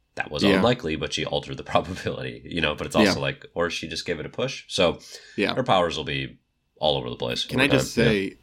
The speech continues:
Speaker 2: Scarlet Witch is, like, the coolest design at this point. They have one of the, they have a, like, single panel shot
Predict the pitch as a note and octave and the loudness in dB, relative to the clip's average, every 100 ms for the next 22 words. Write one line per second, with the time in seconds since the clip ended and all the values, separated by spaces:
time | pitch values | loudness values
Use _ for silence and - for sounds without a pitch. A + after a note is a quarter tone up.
0 | - - - A2+ C#3 F#2+ G#2 - - - | -14 -8 0 0 0 -2 -2 -4 -6 -12
1 | G#2 G2+ F#2 F#2+ F2+ F2 _ _ _ _ | -8 -6 -6 -6 -6 -8 _ _ _ _
2 | _ - G2+ A#2+ - C3 C3+ B2 - G2+ | _ -6 -2 -2 -2 2 2 2 -2 -4
3 | G2+ F#2+ F#2 - G2 - F#2 F2+ A#2 C3 | -2 -2 -4 -8 -12 -10 -10 -2 0 0
4 | G#2+ A2 G#2 G2+ - G#2+ G#2 G2+ F#2+ F#2+ | -2 -4 -4 -6 -2 -2 0 0 -2 -4
5 | - A#2+ A2 G#2 - G2 - - F2+ G2+ | -4 -2 -2 -4 -4 -4 -4 -6 -4 -4